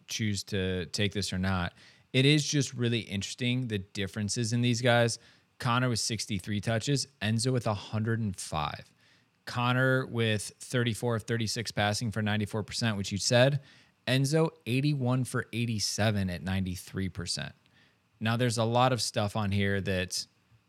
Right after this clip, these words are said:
you know, they don't do, like, to your point, uh, ground duels, Enzo six of nine, Connor seven of thirteen, but, like, interceptions, tackles, and those things, like, Enzo's nowhere to be seen on, on those stat lines. But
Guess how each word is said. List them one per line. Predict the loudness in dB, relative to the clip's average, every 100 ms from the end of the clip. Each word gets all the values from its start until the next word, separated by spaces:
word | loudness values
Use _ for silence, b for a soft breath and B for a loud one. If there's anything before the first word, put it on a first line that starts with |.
| _
you | -4 -2
know, | 0
they | 0 -2 -2 -6
don't | 0 0 0 -2
do, | 0 2
like, | 2 0 -2
to | -6 -6
your | -4
point, | -2 0 -2 _ _ _ _ -12
uh, | -6 -4 -6 -6
ground | -2 0 0 0
duels, | 0 0
Enzo | 0 0 -2
six | -2 -4 -2
of | 0
nine, | 4 4 6 4 0 b b b
Connor | -4 0 0
seven | 0 -2 -2
of | -2
thirteen, | -2 -2 0 4 6 6 4
but, | 2
like, | 2 0 4
interceptions, | 6 8 6 6 4 2 4 4 6
tackles, | 8 8 8 6 6 6
and | 8
those | 8
things, | 8 8 8
like, | 6 2 B B 8
Enzo's | 10 12 12 12
nowhere | 12 12 12 10
to |
be | 8 6
seen | 8 10 10
on, | 8 8
on | 8 10
those | 10 8
stat | 10 8 8
lines. | 6 6 6
But | 8 8